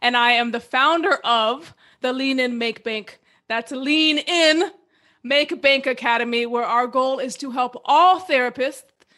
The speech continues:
ethically earn at least thirty to fifty percent more per month while seeing fewer clients by learning to address and think about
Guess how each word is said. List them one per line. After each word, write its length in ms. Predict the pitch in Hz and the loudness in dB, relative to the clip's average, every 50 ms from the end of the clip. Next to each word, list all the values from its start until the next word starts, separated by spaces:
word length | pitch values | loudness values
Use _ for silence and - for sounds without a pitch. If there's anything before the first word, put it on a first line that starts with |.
| _ _ _ _ | _ _ _ _
ethically 520 | - - 277 - - 320 - 311 302 302 247 | -2 -2 -2 -2 -2 -8 -8 -6 -4 -4 -2
earn 280 | 277 269 262 254 247 | 0 0 0 0 0
at 200 | 247 220 233 233 | 0 0 0 0
least 240 | 254 285 302 285 - | 0 -4 -4 -4 -4
thirty 200 | - 254 254 262 | -2 -2 -2 0
to 80 | 233 240 | -2 -4
fifty 240 | 240 240 240 - 240 | -6 -6 -8 -8 -10
percent 380 | - 240 226 - 226 208 196 | -8 -8 -8 -6 -6 -8 -8
more 200 | 214 208 202 214 - | -8 -8 -8 -8 -8
per 300 | - - - 302 294 302 | -6 0 4 6 6 6
month 520 | 294 294 277 269 294 349 359 - - - - _ _ _ _ _ _ _ _ _ _ _ _ _ _ _ _ _ _ _ | 6 4 4 4 4 2 0 -8 -16 -20 -20 _ _ _ _ _ _ _ _ _ _ _ _ _ _ _ _ _ _ _
while 200 | - 247 254 254 | -2 0 0 0
seeing 380 | 240 - - 277 254 247 247 240 | 0 -2 -6 -4 -4 -4 -4 -6
fewer 640 | - - - - - 311 359 403 427 427 415 392 370 | -10 -16 -16 -10 -4 -2 0 0 0 0 -2 -4 -6
clients 800 | 370 - - 226 214 208 208 214 214 247 254 - - - - - _ _ _ _ _ _ _ _ _ _ _ _ - _ | -8 -8 -6 -4 -4 -4 -4 -4 -6 -8 -8 -8 -10 -10 -10 -14 _ _ _ _ _ _ _ _ _ _ _ _ -10 _
by 140 | - 269 277 | 2 2 4
learning 320 | 277 277 277 294 311 311 | 6 6 4 4 4 2
to 120 | - 302 302 | 2 2 2
address 340 | 277 240 262 269 262 254 - | 2 4 4 4 2 2 0
and 140 | - 262 233 | -4 -6 -6
think 220 | - - 277 269 | -2 -2 -2 0
about 400 | 285 214 240 220 214 - - - | 0 2 2 2 2 0 -2 -6